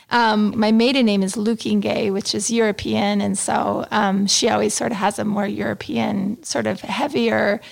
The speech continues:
sort of Christmas feeling that feels very, um, German to, to us. And so it's really fun to go home to Mom's house. She, like, is full throttle when it comes to Christmas.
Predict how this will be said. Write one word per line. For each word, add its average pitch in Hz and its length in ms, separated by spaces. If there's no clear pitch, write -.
sort 311 220
of 269 80
Christmas - 480
feeling 349 480
that 226 120
feels 214 480
very, - 520
um, 214 280
German 254 520
to, 240 380
to - 220
us. - 400
And 220 260
so - 320
it's 262 220
really 233 240
fun 208 240
to 214 80
go 208 160
home 220 160
to - 80
Mom's 202 320
house. - 400
She, 220 380
like, 208 240
is - 300
full - 260
throttle 170 480
when 233 180
it 269 120
comes 220 240
to 233 100
Christmas. 247 640